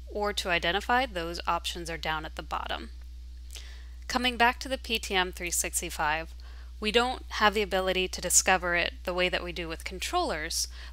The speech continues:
but once you have them added into your project, you can use your teach or your switch press, depending on the type of your unit. So in this case,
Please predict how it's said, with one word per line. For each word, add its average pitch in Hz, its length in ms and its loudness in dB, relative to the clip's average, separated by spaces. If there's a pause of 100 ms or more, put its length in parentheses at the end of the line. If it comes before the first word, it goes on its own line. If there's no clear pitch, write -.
but 202 120 2
once 233 260 4
you 262 80 -2
have 220 320 4
them 214 200 0
added 185 520 2
into 190 320 0
your 165 140 -4
project, 208 640 2 (320)
you 202 140 0
can 202 220 -4
use 190 340 0
your 170 140 0
teach - 560 4 (100)
or 185 140 -4
your 165 160 -2
switch - 400 -4
press, - 500 2
depending 170 400 -4
on 160 120 -4
the 165 80 -4
type - 360 -2 (160)
of 165 120 -8
your 156 160 -8
unit. - 320 -6 (500)
So - 160 -2
in 190 100 -2
this 320 220 4
case, 185 360 0